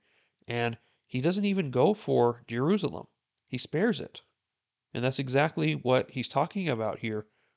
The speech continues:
is that he is going to protect Jerusalem from being damaged by Alexander the Great. And that's what really happens. So that's awesome. But then it goes to,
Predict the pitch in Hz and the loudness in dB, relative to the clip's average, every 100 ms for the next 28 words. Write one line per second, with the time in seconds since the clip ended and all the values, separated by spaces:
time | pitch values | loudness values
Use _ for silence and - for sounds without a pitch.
0 | - 123 120 117 117 _ _ _ _ - | -12 -8 0 0 0 _ _ _ _ -2
1 | 123 - 135 131 - 117 - - - 170 | 0 2 0 0 -4 -8 -8 -6 0 0
2 | 170 - _ _ _ - 123 120 117 113 | 0 -18 _ _ _ -2 2 2 0 -4
3 | 113 120 _ _ - 123 120 123 117 120 | -4 -6 _ _ -4 -2 0 0 -2 -6
4 | _ _ _ _ _ - 123 117 117 110 | _ _ _ _ _ -8 -2 0 0 -4
5 | - - 107 107 104 - _ - 113 110 | -6 -2 0 2 0 -6 _ -4 -2 -2
6 | 113 107 98 95 113 110 - _ _ _ | -4 -6 -6 -8 -2 -2 -4 _ _ _
7 | - 107 - 120 - 107 117 95 120 117 | -10 -6 -4 -6 -8 -6 -6 -4 -4 -4
8 | - - - - _ _ _ _ _ _ | -4 -16 -16 -20 _ _ _ _ _ _
9 | _ _ - 95 - - - 110 117 113 | _ _ -14 -12 -12 -8 -6 0 2 2
10 | - 110 _ _ _ _ _ _ _ _ | -2 -10 _ _ _ _ _ _ _ _
11 | _ _ _ _ _ _ _ _ 139 139 | _ _ _ _ _ _ _ _ 2 4
12 | 247 247 170 175 180 - - 170 165 160 | 4 6 8 10 8 6 0 4 6 6
13 | 160 | 2